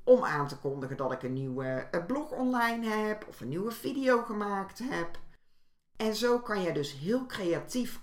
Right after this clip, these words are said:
omgaan met jouw hoeksteen content en die vervolgens gaan promoten op social media.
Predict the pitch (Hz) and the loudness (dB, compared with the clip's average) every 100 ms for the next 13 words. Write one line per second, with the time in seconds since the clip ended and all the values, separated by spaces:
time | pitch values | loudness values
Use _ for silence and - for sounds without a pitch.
0 | - 247 262 247 214 202 202 208 - - | 0 2 2 -2 -2 -4 -6 -10 -12 -12
1 | - - - 135 160 247 254 247 220 202 | -12 -12 -2 0 2 0 0 -2 0 -2
2 | 190 - 185 175 165 165 151 156 147 143 | -6 -4 -4 -4 -4 -4 -4 -4 -4 -8
3 | - - - - - - 175 202 196 170 | -14 -18 -20 -20 -8 -2 -2 -2 -4 -4
4 | 180 160 160 - 143 143 139 131 131 - | -2 -2 -4 -4 -4 -2 -2 -2 -4 -4
5 | - - - 120 117 - 110 147 156 - | -8 -8 -6 -6 -6 -10 -6 -4 -4 -6